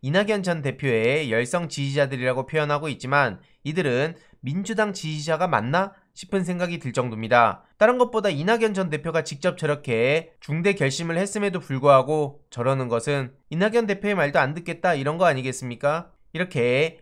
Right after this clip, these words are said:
이재명 후보와 이낙연 후보가 웃으며 포옹을 하고 원팀 정신을 강조했는데 이런 와중에 저렇게 분열을 조장하는 건 민주당 지지자라고 보기 어렵다는 반응도 많습니다.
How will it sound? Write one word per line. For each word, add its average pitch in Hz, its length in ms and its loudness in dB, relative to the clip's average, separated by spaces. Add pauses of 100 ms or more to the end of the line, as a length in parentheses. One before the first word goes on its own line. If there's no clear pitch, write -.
이재명 170 420 0
후보와 151 500 2
이낙연 135 400 -2
후보가 117 480 0
웃으며 151 460 -4
포옹을 185 440 0
하고 143 480 0 (120)
원팀 139 400 -4
정신을 143 420 -2
강조했는데 127 960 -4 (100)
이런 185 220 0
와중에 170 320 0
저렇게 135 680 -2
분열을 151 380 -2
조장하는 120 500 -2
건 131 300 2 (180)
민주당 185 480 -2
지지자라고 156 640 -2
보기 143 240 -4
어렵다는 139 460 0
반응도 113 340 -6
많습니다. 101 800 -2